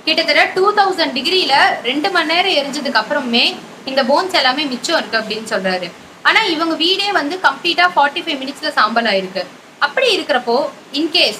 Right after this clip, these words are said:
அந்த அஞ்சு குழந்தைங்களும் எரிஞ்சிருந்தா அவங்களோட bones இந்த இடத்துல கண்டிப்பா கிடைச்சிருக்கணும். But இந்த இடத்த நம்ம research பண்ணப்போ எந்த ஒரு போனுமே கிடைக்கல.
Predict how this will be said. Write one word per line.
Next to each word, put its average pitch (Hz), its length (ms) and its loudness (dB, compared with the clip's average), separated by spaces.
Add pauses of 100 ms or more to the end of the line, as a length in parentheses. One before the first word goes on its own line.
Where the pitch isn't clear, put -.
(100)
அந்த 247 200 0
அஞ்சு 277 260 0
குழந்தைங்களும் 277 520 0
எரிஞ்சிருந்தா 233 600 0 (300)
அவங்களோட 240 360 0
bones 320 480 -2
இந்த 240 240 2
இடத்துல 320 240 -2
கண்டிப்பா 247 380 2
கிடைச்சிருக்கணும். 220 600 -4 (340)
But 302 160 2
இந்த 302 220 2
இடத்த 320 200 0
நம்ம 381 200 2
research 294 360 0
பண்ணப்போ 269 440 0
எந்த 254 240 -2
ஒரு 320 200 0
போனுமே 262 240 -2
கிடைக்கல. 214 560 -2